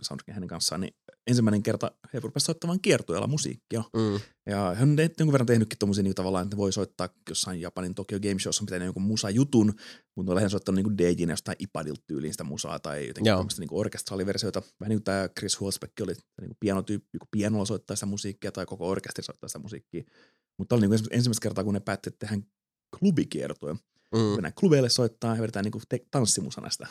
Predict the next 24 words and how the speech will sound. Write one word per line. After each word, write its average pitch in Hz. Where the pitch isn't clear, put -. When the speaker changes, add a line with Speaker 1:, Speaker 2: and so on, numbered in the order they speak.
Speaker 1:
omaa 78
musaa. -
Speaker 2:
Joo. 101
Speaker 1:
Mä 110
oon 110
se 110
heti 104
sillä, 92
että -
fuck -
yeah! 123
Sitten 113
odottelin 113
vaan, 113
että 110
tulee 117
keikkapäiviä. 98
Niin 110
<laughs> -
keikkakierto-, 120
kierto 127
oli 98
kolme 147
paikkaa: 110